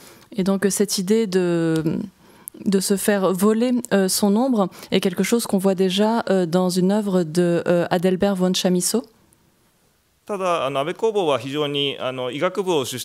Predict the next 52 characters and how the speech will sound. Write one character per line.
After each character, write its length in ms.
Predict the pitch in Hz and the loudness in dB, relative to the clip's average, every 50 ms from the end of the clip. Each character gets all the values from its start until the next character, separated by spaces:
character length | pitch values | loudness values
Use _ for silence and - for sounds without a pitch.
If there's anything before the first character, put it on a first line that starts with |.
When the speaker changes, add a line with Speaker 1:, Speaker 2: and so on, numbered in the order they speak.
| - _ - | -12 _ -14
Speaker 2:
出 220 | 139 123 127 143 | -12 -8 -8 -6
た 200 | - 123 120 117 113 | -2 0 -2 -2 -2
科 120 | - 135 | -4 -4
学 200 | 156 170 175 - | -4 -4 -4 -6
的 200 | - 175 - 170 | -8 -10 -8 -6
な 100 | 170 175 | -6 -6
人 180 | 175 - 196 180 | -6 -6 -6 -4
な 100 | 160 147 | -4 -4
の 180 | 135 123 113 | -4 -4 -4
で、 320 | 110 131 131 127 127 117 - | -2 -2 0 0 -2 -4 -6
あ 120 | - 135 | -6 -6
の、 160 | 127 127 120 117 | -6 -6 -10 -8
科 140 | 135 139 | -6 -6
学 160 | 156 175 170 - | -6 -6 -6 -8
的 180 | - 160 170 | -8 -6 -4
な 100 | 160 160 | -4 -4
考 260 | 160 - 165 151 151 | -4 -4 -4 -2 -2
え 60 | 147 143 | -4 -4
方 180 | - - - | -4 -6 -6
を 60 | 104 | -6
し 60 | 95 - | -6 -6
た 100 | 98 87 | -12 -12
ん 60 | 78 | -12
で 60 | - | -14
す 40 | 104 | -14
ね。 240 | 104 95 101 120 156 _ - - - - - - - - - - - | -12 -12 -12 -12 -14 _ -20 -20 -20 -20 -18 -18 -18 -18 -12 -4 -2
Speaker 1:
Euh, 260 | 202 190 190 180 180 | 0 0 2 0 0
cependant, 560 | 180 - - 190 - 196 180 190 220 226 220 | 0 -2 -4 -2 -2 -2 0 0 0 0 0
euh, 120 | 202 185 180 | 0 -2 -2
contrairement 600 | - - 185 185 - 190 180 190 196 202 202 202 | -2 -4 -6 -2 -2 -2 0 2 2 2 0 0
à, 220 | 185 175 170 165 160 - - | 0 0 0 0 -2 -2 -2
à 100 | - 185 | -2 -2
Chamisso, 680 | - - 180 185 190 190 - - 247 247 247 233 220 196 - | 0 0 0 0 0 0 0 0 0 2 2 2 2 0 0
Abe, 240 | - 185 180 165 214 | 0 -2 0 2 2
euh, 440 | 220 226 226 220 202 180 170 165 | 2 4 2 2 2 2 2 2
est 100 | 120 165 | 0 0
quelqu'un, 280 | - 190 165 - 202 190 | 0 -2 0 0 0 2
donc, 120 | 190 180 | 2 0
qui 80 | - 170 | 0 -2
a 40 | 165 | -2
fait 120 | - 180 | -2 0
des 180 | 156 170 165 175 | 0 2 0 0
études 240 | 175 175 - 208 170 | 0 0 0 0 2
de 80 | 185 | 2
médecine 460 | 180 185 190 185 - - 226 226 214 | 2 2 0 0 0 0 2 2 2
et 80 | 190 175 | 0 -2
qui 160 | - - 170 | -2 -2 0
a, 20 | 165 | 0
euh, 340 | 165 165 160 160 156 151 151 - - - - - - - | 2 2 2 2 0 -2 -4 -6 -12 -14 -14 -16 -12 -10
qui 340 | - - - 170 180 170 | -8 -2 0 0 2 2
est, 80 | 160 156 | 0 0
euh, 460 | 156 151 151 151 147 143 147 147 139 | 0 0 0 0 0 0 -2 -2 -4